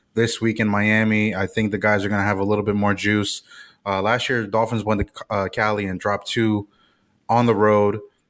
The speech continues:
fell on their face in Cali. I think they're gonna go with the business trip mentality and come out L A with a win and gotta be two and oh. You know, Messi, Messi came through for Inter Miami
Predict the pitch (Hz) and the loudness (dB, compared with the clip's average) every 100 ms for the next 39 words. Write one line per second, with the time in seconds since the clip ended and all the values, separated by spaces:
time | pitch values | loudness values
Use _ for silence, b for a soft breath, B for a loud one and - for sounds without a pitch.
0 | _ _ - 123 123 120 110 - 113 107 | _ _ -2 0 0 -2 -4 -2 -2 -2
1 | 110 110 101 104 98 98 98 85 98 110 | -4 -6 -2 0 0 0 -2 -4 -4 -2
2 | 107 101 101 98 104 98 98 98 98 92 | 0 2 0 2 2 2 0 -2 -2 -4
3 | - 104 95 95 101 98 95 95 87 101 | -4 -4 -4 -4 -2 -2 -2 -4 -4 -4
4 | 95 95 98 - b b b b - 95 | -2 -2 -4 -10 b b b b -4 0
5 | 92 95 95 92 _ 101 - 95 87 95 | 2 2 0 -4 _ -2 0 -2 0 0
6 | 95 92 85 b b b 95 95 101 104 | 2 0 -2 b b b -6 -2 0 -2
7 | 104 117 107 110 107 98 95 95 104 - | -4 -2 0 2 2 0 0 0 0 -2
8 | 107 113 107 - 107 110 104 117 117 - | -4 -2 -2 -2 -2 -2 -2 -4 -2 -2
9 | 110 110 110 113 117 117 117 | 0 2 2 2 2 0 -2